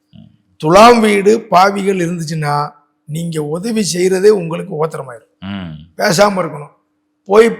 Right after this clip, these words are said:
Speaker 1: த-, எங்கேயும் போய் தலை கொடுக்கணும். தலைமை ஏற்கிறது, தலை கொடுக்குற வேலை ஆகாது.
Speaker 2: ம். யாருக்கா போய் ஜாமீன் கையெழுத்து போடுறது,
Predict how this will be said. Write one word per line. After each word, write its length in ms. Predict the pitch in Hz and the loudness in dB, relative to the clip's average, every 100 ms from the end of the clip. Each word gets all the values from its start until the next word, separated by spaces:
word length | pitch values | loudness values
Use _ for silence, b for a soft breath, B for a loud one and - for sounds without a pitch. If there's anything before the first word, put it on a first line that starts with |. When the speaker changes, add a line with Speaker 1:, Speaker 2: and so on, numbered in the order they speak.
| - - | -12 -10
Speaker 1:
த-, 80 | 175 180 | -4 -2
எங்கேயும் 280 | 196 226 185 | 2 2 2
போய் 180 | 202 175 | 0 2
தலை 120 | 175 | 0
கொடுக்கணும். 340 | 190 180 165 170 | 0 -4 -4 0
தலைமை 240 | 208 208 185 | 2 2 2
ஏற்கிறது, 360 | 175 175 180 185 175 | -2 -4 -6 -4 0
தலை 140 | 180 208 | 2 2
கொடுக்குற 320 | 214 180 170 | 0 -6 -4
வேலை 140 | 156 165 143 | -4 -2 -4
ஆகாது. 280 | 143 131 - - 95 | -6 -12 -14 -18 -14
Speaker 2:
ம். 180 | 90 80 78 _ _ _ _ _ _ _ _ _ _ - | -14 -16 -20 _ _ _ _ _ _ _ _ _ _ -2
யாருக்கா 300 | 107 113 123 | 0 2 0
போய் 140 | 120 98 | -2 0
ஜாமீன் 300 | 120 139 117 | 0 0 -4
கையெழுத்து 260 | 110 107 98 | -6 -8 -10
போடுறது, 320 | 101 98 95 | -10 -8 -8